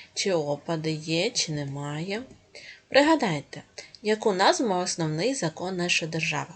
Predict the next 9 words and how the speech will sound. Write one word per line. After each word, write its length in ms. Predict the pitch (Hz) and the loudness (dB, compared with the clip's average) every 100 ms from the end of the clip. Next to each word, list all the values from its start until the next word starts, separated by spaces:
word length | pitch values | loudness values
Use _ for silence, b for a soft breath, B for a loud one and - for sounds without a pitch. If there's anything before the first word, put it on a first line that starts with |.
| - - | -20 -6
Конституції. 960 | 170 170 - - 156 156 151 - 156 - B B B | -2 -2 -2 -6 -2 -2 -2 -4 -6 -12 B B B
Які 260 | 190 190 220 | 0 4 2
права 340 | 190 165 156 | 2 0 0
мають 380 | 147 147 147 147 | -2 -2 -2 -4
діти? 280 | - 156 - | -10 -16 -12
Такі, 260 | - - 233 | -12 -2 0
як 240 | 269 - | 0 -2
і 40 | |
дорослі, 640 | 202 160 139 139 151 220 | -4 -4 -2 -4 -4 -4